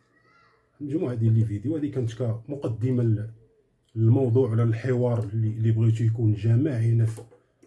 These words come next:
في، في، في كاع لي، في لي جروب ديال الواتساب، في، في الفيسبوك، في، في اي منصه، انه الاخوان يبداو يتداولوا. وحتى الناس ديال، ديال ليلفاج، الناس ديال ليلفاج هذوك مشكلتهم كبيره بزاف،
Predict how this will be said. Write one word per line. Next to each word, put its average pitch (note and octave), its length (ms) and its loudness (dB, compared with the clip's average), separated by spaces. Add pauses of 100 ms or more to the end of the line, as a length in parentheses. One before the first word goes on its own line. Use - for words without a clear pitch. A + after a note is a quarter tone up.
(580)
في، G#2 280 -6
في، G2 420 -14
في - 100 -20
كاع F3 100 -8
لي، A2+ 240 -2
في G#2+ 120 -12
لي F#3+ 60 -6
جروب A#2 280 -2
ديال A#2 140 0
الواتساب، A2 600 -4
في، G2+ 420 -12
في - 120 -14
الفيسبوك، A2 640 -4
في، - 140 -14 (300)
في - 160 -6
اي D3 80 2
منصه، A#2 580 -2
انه B2+ 120 -6
الاخوان C3+ 460 -6
يبداو C#3+ 260 -6
يتداولوا. A2+ 520 -4
وحتى - 440 -12
الناس G#3 240 -2
ديال، D#3+ 240 -6 (220)
ديال E3 160 -4
ليلفاج، B2 380 -2
الناس D3+ 280 -2
ديال C#3 240 -2
ليلفاج C#3 460 -4 (520)
هذوك C3+ 300 -2
مشكلتهم B2+ 640 -2
كبيره A#2 360 2
بزاف، - 540 -8